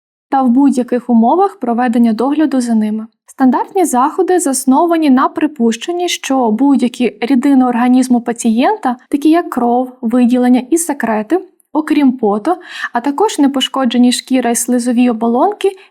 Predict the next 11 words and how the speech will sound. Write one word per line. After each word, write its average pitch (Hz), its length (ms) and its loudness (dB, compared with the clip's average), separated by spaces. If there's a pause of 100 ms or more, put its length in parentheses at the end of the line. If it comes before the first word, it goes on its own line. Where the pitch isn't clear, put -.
містять 240 480 2
інфекційні 262 580 0
агенти, 247 460 0
які 349 200 0
здатні 233 380 0
передаватися. 226 800 -4 (160)
До 349 160 0
стандартних 277 580 0
заходів 254 460 -2
захисту 311 640 -2
відносяться 240 840 0